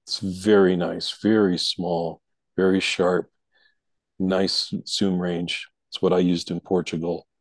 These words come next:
And so that combo, I think, is outstanding. So I recommend it.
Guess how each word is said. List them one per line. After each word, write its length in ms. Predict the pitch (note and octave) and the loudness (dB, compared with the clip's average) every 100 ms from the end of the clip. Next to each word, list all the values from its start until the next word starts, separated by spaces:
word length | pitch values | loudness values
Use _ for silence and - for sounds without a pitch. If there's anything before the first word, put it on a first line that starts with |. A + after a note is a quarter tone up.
| _ _ _ _ - F#2+ | _ _ _ _ -14 -10
And 240 | - G2 F2+ | -4 -2 0
so 440 | - F#2+ F#2 F#2 - _ - | 2 4 4 2 -4 _ -2
that 240 | G#2+ A#2 | 0 0
combo, 500 | - - G2+ G#2 E2+ F2 | -4 -6 -4 0 0 0
I 80 | F#2+ | -2
think, 220 | F#2+ E2 | -4 -6
is 120 | E2 | -6
outstanding. 800 | E2+ - - - - - - A#2 _ _ _ - _ _ _ _ _ _ - - | -6 -6 -8 -10 -10 -10 -10 -14 _ _ _ -20 _ _ _ _ _ _ -16 -6
So 120 | - | -2
I 40 | F#2 | 0
recommend 600 | F#2+ - G2 F2+ F#2+ E2+ | 0 0 -4 -6 -6 -6
it. 140 | - | -10